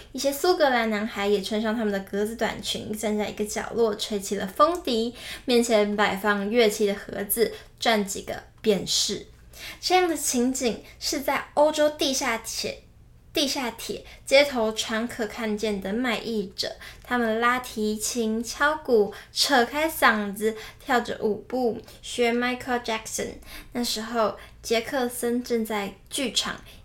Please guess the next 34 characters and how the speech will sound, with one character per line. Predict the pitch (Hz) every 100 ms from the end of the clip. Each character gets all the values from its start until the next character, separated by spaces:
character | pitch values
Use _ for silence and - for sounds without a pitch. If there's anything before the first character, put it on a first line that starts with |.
| - -
以 | 233 214 190 180 - - -
二 | 277
十 | 254 - 214
镑 | 233 226 - - - - -
一 | - 247 214 -
张 | 240 226
票 | 240 - 226
使 | 208 - 185
观 | 196 196
众 | 208 208 190 -
们 | - 185 -
为 | 220 208
他 | - - - - - - - -
疯 | - 320 330
狂。 | - - 208 240 - - - -
在 | - - 277 254 - - -
伦 | 233 262 285 285 -
敦 | - 311 320 320
著 | 349 320
名 | 262 233 220 226
科 | - - 330 339
芬 | 330 - 302 302 320
花 | 320 285 277
园 | 277 233 208 208 240
旧 | - 214
址， | 185 - 185 - - -
也 | 240
有 | 214
大 | 226 233
陆 | 233 220
来 | 220 196
的 | 196
一 | - 214
对 | - 240 -